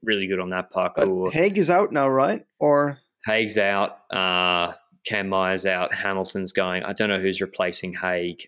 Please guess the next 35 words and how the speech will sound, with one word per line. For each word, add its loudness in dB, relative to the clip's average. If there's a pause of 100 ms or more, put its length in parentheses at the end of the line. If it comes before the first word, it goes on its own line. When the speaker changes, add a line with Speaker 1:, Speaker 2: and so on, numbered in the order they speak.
(140)
Speaker 1:
um, -6
whether 0
O'Connor's -4
going -4
or -10
not. -10
I -12
don't -6
think -8
he -6
is, -4
so -4 (260)
I, -2 (160)
I -2
don't -10
know -6
what's -6
going -6
on -16
there, -14 (160)
to -6
be -8
honest. -20 (100)
Um, -10
but -10
yeah, 4 (400)
we'll -8
talk 2
about 2
Olympics -4
when -2
it -4
comes -4
around. 0
But 0